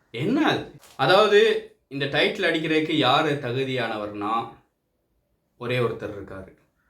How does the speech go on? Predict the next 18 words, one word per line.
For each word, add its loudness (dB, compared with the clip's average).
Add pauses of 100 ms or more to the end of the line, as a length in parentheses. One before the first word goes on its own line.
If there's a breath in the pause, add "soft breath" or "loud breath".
(1700)
நான் -10
தான். -12 (1080)
யாருமே 2
இல்ல -2
வீட்ல -10
வேற. -12 (880)
ஏன்னு 4
சொன்னா, -2 (720)
அ, -4
போன 2
முறை 4
சரி, -2
யா-, -8
இந்த -2
வரை 2
வந்த 0
பிக் -6
பாஸ்ல -4